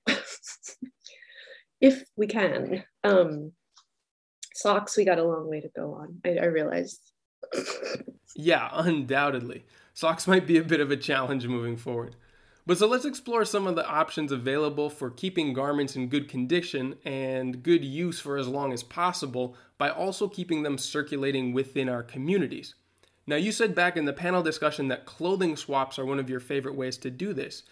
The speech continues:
Speaker 2: Can you give me a better idea of what a clothing swap is?
Speaker 1: Nice. Um, clothing swaps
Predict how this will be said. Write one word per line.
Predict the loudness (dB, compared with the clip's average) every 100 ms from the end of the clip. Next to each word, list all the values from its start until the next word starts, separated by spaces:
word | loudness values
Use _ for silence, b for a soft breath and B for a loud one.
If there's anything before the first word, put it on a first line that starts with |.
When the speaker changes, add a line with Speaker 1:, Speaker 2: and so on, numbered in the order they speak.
| b b
Speaker 2:
Can | 0 2
you |
give | 2 0
me | 0
a | 0
better | 2 2 4
idea | 2 0 0 0
of | -2 -6
what | -4 -4 -6
a |
clothing | -14 -12 -6 -4 -4 -8
swap | -10 -6 -6 -6
is? | -6 -6 -6 -10 _ _ _ _ _ _ -8
Speaker 1:
Nice. | 2 4 2 -6 -16 -18 -8 2
Um, | 4 4 4 2 0 -10
clothing | 6 8 10 10 8
swaps | 4 -2 -2 -4 -4 -4 -6